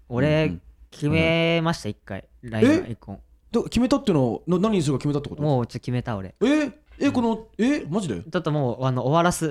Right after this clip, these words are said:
Speaker 1: lineのアイコン募集する、なんか、時期。
Speaker 2: <laughs>
Speaker 1: だから、
Speaker 2: え、もうそれやっつけで決めんの？
Speaker 1: やっつけ、
Speaker 2: それを
Speaker 1: やっつけじゃない。なんか別に、
Speaker 2: あ、ちゃんと自分で
Speaker 1: もう、もうこれ、
Speaker 2: あったのね。
Speaker 1: なんか、うん、別にいいかなっていうのがあったから。
Speaker 2: あ、そう。
Speaker 1: うん。
Speaker 2: じゃあいいな。じゃあお願いしますよ、じゃあ発表。
Speaker 1: うん。えーっとですね。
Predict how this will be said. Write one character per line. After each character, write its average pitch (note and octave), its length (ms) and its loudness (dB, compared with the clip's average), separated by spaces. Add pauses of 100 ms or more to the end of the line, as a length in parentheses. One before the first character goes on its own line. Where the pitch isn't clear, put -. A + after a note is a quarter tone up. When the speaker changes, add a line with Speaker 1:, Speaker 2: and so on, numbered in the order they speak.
Speaker 1:
line A#2+ 320 -2
の A#2 100 -2
ア A#2+ 60 0
イ A#2 60 -6
コ G#2 80 -12
ン F2+ 40 -10
募 A#2 120 -4
集 A#2 160 -4
す - 180 -4
る、 G#2+ 260 -4
な A#2 140 -12
ん - 20 -16
か、 G#2 220 -10
時 D3 220 0
期。 - 180 -2
Speaker 2:
<laughs> - 40 -6 (920)
Speaker 1:
だ E3+ 260 2
か D3 140 0
ら、 C#3+ 400 0
Speaker 2:
え、 F3+ 160 4
も A3 120 4
う G3+ 60 2
そ G3 80 2
れ F#3 60 4
や G3 100 4
っ G3 80 -10
つ - 80 -10
け D4 80 0
で C4+ 80 -2
決 C4+ 140 -2
め C#4 60 0
ん A3+ 100 -2
の？ E3 260 -6 (140)
Speaker 1:
や F3 100 2
っ F#3+ 40 2
つ - 20 0
け、 F#3+ 60 0
Speaker 2:
そ F#3+ 60 0
れ F#3+ 60 -2
を - 20 4
Speaker 1:
や F#3+ 80 4
っ F#3+ 40 -4
つ - 60 -14
け A#3+ 100 0
じ A3 60 -2
ゃ G#3 40 0
な C#3 100 -2
い。 G#2 80 -12
な D3+ 100 -6
ん C#3+ 40 -6
か A#2 80 -6
別 A2 80 -6
に、 F3+ 60 0
Speaker 2:
あ、 - 20 -6
ち G3 80 2
ゃ - 20 2
ん F3+ 60 -2
と G3 80 -2
自 F3 140 0
分 C#3+ 160 2
で F3+ 300 -2
Speaker 1:
も C#3 80 -10
う、 - 40 -6
も B2+ 60 -6
う - 20 -10
こ D3 100 -6
れ、 D3+ 300 -4 (200)
Speaker 2:
あ D3+ 80 -2
っ D#3+ 120 -10
た C3+ 80 -4
の C#3+ 60 0
ね。 E3+ 60 -6
Speaker 1:
な G#2+ 120 -2
ん - 20 -6
か、 - 60 -14
う A#2 60 -6
ん、 G2+ 240 -8
別 B2 180 -14
に C3+ 60 -6
い D3+ 40 -6
い - 20 -10
か A2+ 100 -12
な G2 80 -8
っ F#2+ 60 -14
て - 180 -20
い - 20 -16
う F#2 60 -18
の F#2 60 -20
が F2+ 80 -20
あ - 20 -20
っ - 20 -20
た - 100 -20
か A#2 40 -14
ら。 B2 60 -6
Speaker 2:
あ、 - 20 -8
そ A2 280 -8
う。 - 40 -10
Speaker 1:
う - 20 -8
ん。 G2+ 160 -10
Speaker 2:
じ D3+ 80 -6
ゃ C3 40 -2
あ - 20 -2
い G#2+ 80 -4
い - 20 -6
な。 D3 220 -6 (680)
じ E2 80 -12
ゃ - 60 -8
あ E2+ 40 -6
お F2 40 -4
願 F#2+ 120 -4
い - 20 -6
し F#2 60 -8
ま F2 80 -8
す - 80 -18
よ、 - 60 -14
じ B2 60 -2
ゃ A2+ 40 -2
あ - 20 -2
発 F#2 240 -6
表。 - 140 -14
Speaker 1:
う - 20 -20 (300)
ん。 - 0 -
え G#2+ 200 2
ー G#2+ 40 -2
っ - 20 -20
と - 100 -12
で - 80 -10
す - 120 -4
ね。 C3 260 2